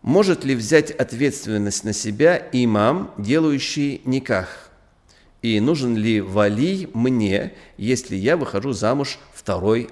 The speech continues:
раз?» Согласно ханафитскому мазхабу, разрешение опекуна, вали, не является условием для заключения брака, то есть никаха,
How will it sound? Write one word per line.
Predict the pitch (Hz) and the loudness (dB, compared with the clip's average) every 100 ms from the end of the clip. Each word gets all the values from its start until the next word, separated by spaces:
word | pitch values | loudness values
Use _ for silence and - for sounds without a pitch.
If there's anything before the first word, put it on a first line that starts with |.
| - | -6
раз?» | 107 98 76 - - - _ _ _ _ _ _ _ _ _ _ _ _ - - - - - _ _ _ | -4 -4 -6 -10 -12 -18 _ _ _ _ _ _ _ _ _ _ _ _ -20 -20 -20 -20 -20 _ _ _
Согласно | - 117 123 117 113 110 107 - | -2 2 4 4 2 0 0 -2
ханафитскому | 127 120 117 98 104 110 120 | -2 0 -2 -4 -2 0 0
мазхабу, | 135 147 156 202 196 190 - - | 0 -2 0 2 2 0 -4 -4
разрешение | 110 120 120 127 139 123 104 101 - | 0 0 0 -2 0 0 0 -2 -2
опекуна, | 120 - 120 123 127 180 226 262 - | -4 -4 -4 0 2 2 0 -4 -6
вали, | 107 110 101 98 135 226 - - - | 0 2 2 2 0 -2 -10 -20 -6
не | 160 214 | 0 2
является | 151 151 160 156 143 | 2 0 0 -2 -2
условием | - 127 - 107 120 160 170 143 | -2 -4 -6 -2 0 2 2 2
для | 101 151 | 2 0
заключения | 165 117 101 - 139 123 98 | 0 -4 -6 -4 -2 0 0
брака, | 98 117 127 98 90 - - - - | 2 2 2 0 -2 -6 -14 -20 -20
то | |
есть | - - 95 | -14 -10 -6
никаха, | 95 - 123 175 202 | -4 0 0 0 -2